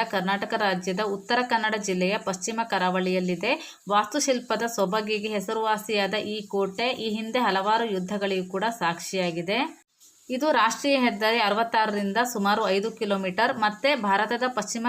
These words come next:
ಕರಾವಳಿಯಲ್ಲಿರುವ ಪ್ರಸಿದ್ಧ ಹಿಂದೂ ಯಾತ್ರಾ ಕೇಂದ್ರವಾದ ಗೋಕರ್ಣದಿಂದ ಇಪ್ಪತ್ತೊಂದು ಕಿಲೋಮೀಟರ್ ದೂರದಲ್ಲಿದೆ.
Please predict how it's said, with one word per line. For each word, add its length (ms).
ಕರಾವಳಿಯಲ್ಲಿರುವ 800
ಪ್ರಸಿದ್ಧ 500
ಹಿಂದೂ 360
ಯಾತ್ರಾ 420
ಕೇಂದ್ರವಾದ 720
ಗೋಕರ್ಣದಿಂದ 640
ಇಪ್ಪತ್ತೊಂದು 640
ಕಿಲೋಮೀಟರ್ 600
ದೂರದಲ್ಲಿದೆ. 960